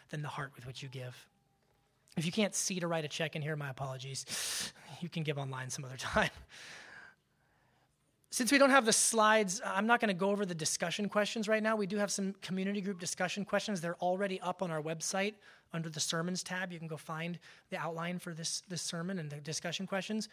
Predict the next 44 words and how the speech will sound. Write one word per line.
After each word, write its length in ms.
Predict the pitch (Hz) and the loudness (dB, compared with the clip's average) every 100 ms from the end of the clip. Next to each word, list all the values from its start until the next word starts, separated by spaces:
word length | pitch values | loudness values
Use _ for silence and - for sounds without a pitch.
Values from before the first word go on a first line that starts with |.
| - - - - - | -16 -20 -20 -20 2
But 140 | 208 | 6
I 40 | 220 | 8
wanna 200 | 302 359 | 8 4
talk 300 | - 262 247 | 4 4 4
about 340 | 214 190 180 - - | 6 6 6 -2 0
our, 160 | 185 185 | 2 4
our 260 | 180 160 - - 202 | 2 2 -8 -14 -10
prayer 300 | - 190 185 | -2 2 2
time, 280 | 160 160 143 | 4 -2 -2
our 80 | 151 | -4
response 440 | 156 - 180 170 | -4 -2 0 0
in 80 | 160 | -4
prayer. 300 | - 147 143 - _ - - - - | -2 -2 -4 -10 _ -20 -20 -18 0
Each 260 | 254 320 262 | 2 4 2
week 220 | 262 240 | 0 2
after 260 | 214 220 | 0 2
the 80 | 202 | 0
sermon, 380 | - - 208 185 | 0 0 0 0
we've 100 | 185 | 0
been 120 | 180 | 0
taking 320 | - 220 247 | 0 0 0
time 220 | 196 202 190 | -2 -2 -2
to 220 | 190 175 - - - | -4 -6 -8 -20 -8
kinda 160 | 262 | -6
huddle 320 | 214 220 208 196 | 0 2 4 2
up 180 | 190 | 0
in 80 | 185 | -4
groups 280 | 165 208 - | -4 -4 -4
of 80 | 156 | -10
three 280 | - 190 185 | -6 -4 -4
and 120 | 170 | -4
four 400 | - 180 180 175 | -2 0 2 2
and, 100 | 151 - - | 0 -6 -12
and 80 | 165 | -4
just 220 | 240 - - | -4 -4 -6
pray 520 | - 190 185 196 208 - _ _ _ _ _ - - - | -2 2 4 4 2 -4 _ _ _ _ _ -18 -14 -6
related 400 | 180 180 185 196 | -2 2 2 2
to 80 | 185 | -2
the 80 | 165 | -4
topic, 420 | - 180 180 190 | -4 -4 -4 -6
related 280 | 180 175 165 | -6 -6 -8
to 60 | - | -10
the 60 | |
theme. 400 | 156 - 170 190 | -14 -6 -2 -2